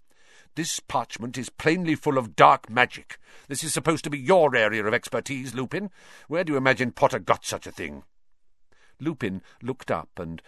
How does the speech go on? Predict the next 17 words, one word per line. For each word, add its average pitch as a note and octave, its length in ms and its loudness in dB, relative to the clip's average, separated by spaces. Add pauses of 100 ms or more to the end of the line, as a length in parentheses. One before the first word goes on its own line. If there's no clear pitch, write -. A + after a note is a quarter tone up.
(120)
by A2+ 100 4
the G#2+ 100 0
merest C#3+ 380 0 (120)
half E3 320 -6
glance B2+ 400 0
in G2 100 -6
Harry's A2 320 -4
direction, G#2 520 -6 (260)
warned A#2 340 -2
him F#2+ 240 -6
not B2+ 340 -8
to G#2+ 140 -8
interrupt. F#2+ 600 -10 (1080)
"Full - 260 -10
of A3+ 140 -6 (100)
dark A#2 400 -4
magic?" C3+ 720 -10